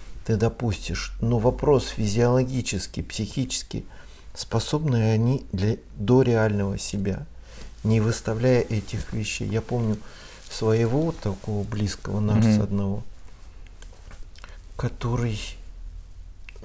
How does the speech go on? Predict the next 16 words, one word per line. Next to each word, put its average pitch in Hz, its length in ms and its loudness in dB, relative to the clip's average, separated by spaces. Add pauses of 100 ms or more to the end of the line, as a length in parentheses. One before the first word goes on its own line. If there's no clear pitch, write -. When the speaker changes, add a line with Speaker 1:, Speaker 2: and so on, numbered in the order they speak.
(340)
Speaker 1:
когда 117 560 2 (100)
речь 113 540 0 (280)
шла 107 500 0
уже 107 220 0 (100)
о 110 100 2
более 110 360 4
глубоком 110 760 0 (1300)
контакте, 117 1160 2 (440)
взаимодействии, 113 1200 2
честности, - 920 -4 (920)
он 107 200 2
вдруг 110 400 -2
это 110 360 0
испугнулся 120 1000 -2 (580)
настолько, 120 640 0
что 113 320 -2